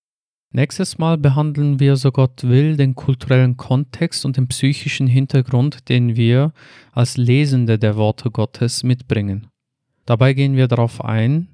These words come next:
wie Gott anders rechnet, und werden anhand des Kopftuchs als Beispiel sehen,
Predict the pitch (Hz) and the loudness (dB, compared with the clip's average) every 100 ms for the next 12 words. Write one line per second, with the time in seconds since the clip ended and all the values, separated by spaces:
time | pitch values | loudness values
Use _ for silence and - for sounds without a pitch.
0 | - 123 120 117 110 - _ - 123 113 | -10 -4 0 0 0 -4 _ -4 -2 -2
1 | - 117 113 107 - 113 - 143 165 - | -4 -4 -2 -2 -4 -6 -6 -6 -6 -8
2 | _ _ _ _ _ - 147 151 143 139 | _ _ _ _ _ -6 -2 0 0 0
3 | 117 120 120 131 175 - - 123 - - | -2 -2 0 0 -2 -10 -4 -4 -4 -4
4 | 120 - - 139 160 - 123 120 - 113 | -4 -4 -8 -4 -4 -6 -8 -6 -2 0
5 | 135 - 123 113 113 117 147 165 | 0 -2 -2 0 0 0 -2 -6